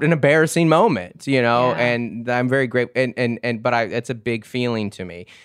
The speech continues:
Speaker 1: That's, I wouldn't say that's why I got into comedy, though, uh, 'cause I wouldn't have been able to articulate it as such. I just, I just always loved stand-up comedy. And I
Speaker 2: Really?
Speaker 1: always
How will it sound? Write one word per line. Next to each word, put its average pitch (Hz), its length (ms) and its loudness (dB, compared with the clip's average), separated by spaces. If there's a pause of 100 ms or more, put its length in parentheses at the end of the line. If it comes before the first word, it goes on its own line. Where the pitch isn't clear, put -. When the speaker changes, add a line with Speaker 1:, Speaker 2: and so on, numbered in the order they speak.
(120)
Speaker 1:
That's, 208 240 2
I 170 120 2
wouldn't 180 240 2
say 170 120 2
that's 151 200 0
why 139 160 2
I 123 60 2
got 117 200 2
into 143 200 0
comedy, 104 400 -2
though, 127 320 0
uh, 110 140 0
'cause 127 200 -4
I 117 80 0
wouldn't 123 240 -2
have 107 140 -2
been 113 100 -2
able 104 220 -2
to 98 100 -8
articulate 92 640 -8
it 90 80 -12
as 87 100 -14
such. 92 280 -6
I 156 160 2
just, - 360 -4
I 143 180 2
just 160 200 -4
always 117 460 0
loved 107 300 0
stand-up 127 400 -2
comedy. 110 480 -2
And 190 120 -4
I 220 200 2
Speaker 2:
Really? 220 100 4
Speaker 1:
always 131 340 0